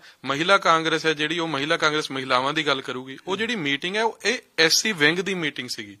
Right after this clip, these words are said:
Speaker 2: ਹੂੰ।
Speaker 1: ਉਹਦੇ ਵਿੱਚ ਹੋਰ ਕੀ ਗੱਲ ਹੋਣੀ ਚਾਹੀਦੀ ਸੀਗੀ? ਉਹਦੇ ਵਿੱਚ ਭਾੜੇ ਤਾਂ ਪੜਾਉਣੇ ਨਹੀਂ ਚਾਹੀਦੇ ਸੀਗੇ।
Speaker 2: ਹੂੰ।
Speaker 1: ਉਹਦੇ ਵਿੱਚ ਇਹ ਤਾਂ ਕਹਿਣਾ ਨਹੀਂ ਚਾਹੀਦਾ ਸੀਗਾ ਕਿ ਅਸੀਂ ਗੋਲੀਆਂ ਵਾਲੇ ਪਾਸੇ ਚੱਲਨੇ ਆ ਜਾਂ ਗੋਲੀਆਂ ਛਾਤੀਆਂ ਦੇ ਵੱਜੀਆਂ। ਉਹਦੇ ਵਿੱਚ ਕੀ ਕਹਿਣਾ ਚਾਹੀਦਾ ਸੀਗਾ ਕਿ ਐਸ ਸੀ ਵਿੰਗ ਨੂੰ ਇਹ
Speaker 2: ਹੂੰ।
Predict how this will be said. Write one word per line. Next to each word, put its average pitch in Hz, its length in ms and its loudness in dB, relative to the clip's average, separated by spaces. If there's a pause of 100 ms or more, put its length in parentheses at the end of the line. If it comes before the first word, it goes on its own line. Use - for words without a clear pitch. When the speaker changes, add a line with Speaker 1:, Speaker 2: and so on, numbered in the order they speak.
(100)
Speaker 2:
ਹੂੰ। 127 80 -16 (280)
Speaker 1:
ਉਹਦੇ 240 240 -2
ਵਿੱਚ 214 220 0
ਹੋਰ 185 200 -2
ਕੀ 180 260 -6
ਗੱਲ 170 140 2
ਹੋਣੀ 165 180 -2
ਚਾਹੀਦੀ 175 260 -2
ਸੀਗੀ? 147 280 -10 (360)
ਉਹਦੇ 170 160 2
ਵਿੱਚ 190 100 -4
ਭਾੜੇ 180 280 4
ਤਾਂ 180 120 2
ਪੜਾਉਣੇ 185 300 0
ਨਹੀਂ 160 140 -2
ਚਾਹੀਦੇ 185 260 0
ਸੀਗੇ। 156 320 -4
Speaker 2:
ਹੂੰ। 123 80 -20 (200)
Speaker 1:
ਉਹਦੇ 180 180 4
ਵਿੱਚ 190 200 -4
ਇਹ 185 120 2
ਤਾਂ 202 120 -2
ਕਹਿਣਾ 185 220 -2
ਨਹੀਂ 214 80 -6
ਚਾਹੀਦਾ 185 300 0
ਸੀਗਾ 180 200 -4
ਕਿ 175 120 -2
ਅਸੀਂ 175 140 -4
ਗੋਲੀਆਂ 160 320 2
ਵਾਲੇ 160 140 4
ਪਾਸੇ 160 280 0
ਚੱਲਨੇ 151 340 0
ਆ 151 60 0
ਜਾਂ 151 140 -2
ਗੋਲੀਆਂ 143 280 -2
ਛਾਤੀਆਂ 143 300 0
ਦੇ 143 60 -4
ਵੱਜੀਆਂ। 143 380 -4
ਉਹਦੇ 208 220 0
ਵਿੱਚ 233 160 0
ਕੀ 208 200 -4
ਕਹਿਣਾ 196 240 -2
ਚਾਹੀਦਾ 190 300 0
ਸੀਗਾ 202 200 -2
ਕਿ - 260 -10
ਐਸ 175 140 4
ਸੀ 214 240 -2
ਵਿੰਗ 165 300 -2
ਨੂੰ 165 240 -8
ਇਹ 196 180 0
Speaker 2:
ਹੂੰ। - 240 -18